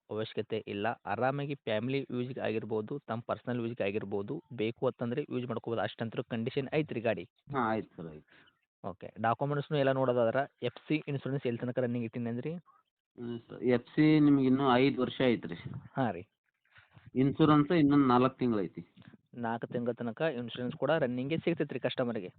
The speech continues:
Speaker 2: ಹೌದ್ರಿ.
Speaker 1: ಇನ್ನು ಡೈರೆಕ್ಟ್ ರೇಟ್ ವಿಷಯ ಬಂದಾಗ ಸರ್, ತಾವು ಏನ್ ಕೋಟ್ ಮಾಡ್ತೀರಾ ಈ ಗಾಡಿಗೆ ಪ್ರೈಸು?
Speaker 2: ಸರ್, ನಾ ರೇಟ್ ಅಂತೇಳಿ ಒಂದ್ ಲಕ್ಷ ನಲವತ್ತು ಸಾವಿರ ಮಟ್ಟ ಹೇಳ್ತೇನೆ ನೋಡ್ರಿ ಫೈನಲ್.
Speaker 1: ಒಂದ್ ಲಕ್ಷದ ನಲವತ್ತು ಸಾವಿರ ಹೇಳಕತ್ತೀರಿ?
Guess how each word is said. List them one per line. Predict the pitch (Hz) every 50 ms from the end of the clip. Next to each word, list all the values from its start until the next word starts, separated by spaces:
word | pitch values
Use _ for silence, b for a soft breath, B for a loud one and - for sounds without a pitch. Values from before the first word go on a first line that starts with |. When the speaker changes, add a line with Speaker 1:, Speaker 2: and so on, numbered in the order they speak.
| _ _ _ _ _ -
Speaker 2:
ಹೌದ್ರಿ. | 127 120 110 95 - - - _ - - _ _ _ _ _ b b b b b b b b _ -
Speaker 1:
ಇನ್ನು | 170 170 175 180
ಡೈರೆಕ್ಟ್ | 151 156 143 147 170 - -
ರೇಟ್ | 170 156 151 147 143
ವಿಷಯ | 143 139 131 - 139
ಬಂದಾಗ | 127 131 120 120 110 -
ಸರ್, | - 104 95 - - _ _ _
ತಾವು | - 127 127 127
ಏನ್ | 127 127 127
ಕೋಟ್ | - - 123 117 - 120
ಮಾಡ್ತೀರಾ | 113 107 107 - 110 110 110 - - -
ಈ | 123 117 117
ಗಾಡಿಗೆ | 117 107 104 110 113 110
ಪ್ರೈಸು? | - - 107 90 98 95 - - _ _ _ _ _ _ _ _ _ _ _ _ _ - - - - - - - - - _ _ _ _ _ _ _ _ _ -
Speaker 2:
ಸರ್, | - 123 127
ನಾ | 131 127 123
ರೇಟ್ | 117 123 135 147 143 135
ಅಂತೇಳಿ | 135 127 123 113 127 123 123 127 127 127 127 127
ಒಂದ್ | 120 120 120 131 135 135
ಲಕ್ಷ | 127 127 127 - -
ನಲವತ್ತು | 131 131 123 113 107 110 113 110 - -
ಸಾವಿರ | 113 110 101
ಮಟ್ಟ | 107 110 107 101 123
ಹೇಳ್ತೇನೆ | 127 123 107 95 87 98 92
ನೋಡ್ರಿ | 90 87 85 - 82
ಫೈನಲ್. | - - 85 87 87 87 87 - - - _ _ _ _ _ _ 113
Speaker 1:
ಒಂದ್ | 110 107 110 120 131 131 139
ಲಕ್ಷದ | 127 120 - - - 135 143
ನಲವತ್ತು | 147 143 127 117 117 - -
ಸಾವಿರ | 131 151 156
ಹೇಳಕತ್ತೀರಿ? | 139 123 107 - - -